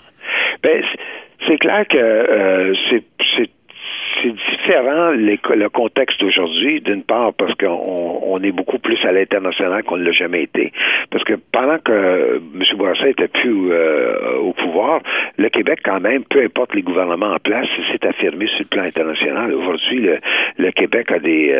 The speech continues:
entrepreneurs, euh, qui, euh, qui rayonnent à travers du monde. Euh, l'autre jour, on avait un, un dirigeant d'une, d'une, euh, compagnie haute, de haute technologie qui a fait l'entrevue avec, euh, Barack Obama à la Chambre de commerce.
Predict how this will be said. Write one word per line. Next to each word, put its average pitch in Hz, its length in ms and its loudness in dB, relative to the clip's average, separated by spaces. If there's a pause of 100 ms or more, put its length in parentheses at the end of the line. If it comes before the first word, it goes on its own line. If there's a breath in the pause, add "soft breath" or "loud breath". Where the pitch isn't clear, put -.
(120)
entrepreneurs, 98 760 -2
euh, 71 640 0
qui, 82 340 0
euh, 73 180 0
qui - 180 -2
rayonnent 90 480 0
à 80 260 0
travers 92 360 2
du - 140 -6
monde. 139 340 -2 (380 loud breath)
Euh, 87 380 4
l'autre 90 320 -2
jour, 117 180 2
on 90 100 -4
avait 85 200 0
un, 82 720 0
un - 20 -6 (120)
dirigeant 98 420 0
d'une, 78 400 -4
d'une, 80 360 -8
euh, 73 380 0 (100)
compagnie 90 520 -2
haute, 92 300 -2 (140)
de 90 280 0
haute 98 180 -2
technologie 90 480 0
qui 85 100 -2
a - 20 -4
fait 98 140 0
l'entrevue 87 460 -2
avec, 87 220 -2
euh, 78 260 2
Barack 78 280 0
Obama 78 320 -2
à 82 240 0
la 80 40 -2
Chambre 92 220 0
de 78 100 -2
commerce. - 340 -2